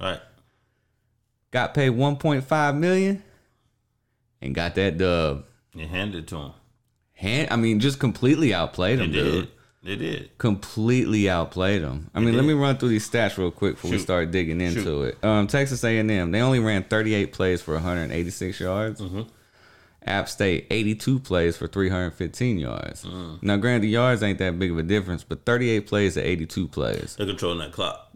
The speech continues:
Speaker 2: Exactly.
Speaker 1: Right.
Speaker 2: Third down, A and M was only two of eight.
Speaker 1: Mm.
Speaker 2: App State went out there and went nine for twenty. They had twenty.
Speaker 1: Mm.
Speaker 2: And they went three for five on fourth down.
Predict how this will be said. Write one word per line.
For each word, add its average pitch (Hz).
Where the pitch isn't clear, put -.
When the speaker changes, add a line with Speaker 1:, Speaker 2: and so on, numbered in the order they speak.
Speaker 2:
Exactly. 78
Speaker 1:
Right. 80
Speaker 2:
Third 117
down, 123
A 110
and 110
M 113
was 95
only 104
two 123
of 101
eight. 113
Speaker 1:
Mm. 87
Speaker 2:
App 107
State 143
went 110
out 101
there 101
and 95
went 92
nine 110
for 92
twenty. 120
They -
had 127
twenty. 156
Speaker 1:
Mm. 87
Speaker 2:
And 175
they 185
went 170
three 165
for 151
five 151
on 139
fourth 196
down. 58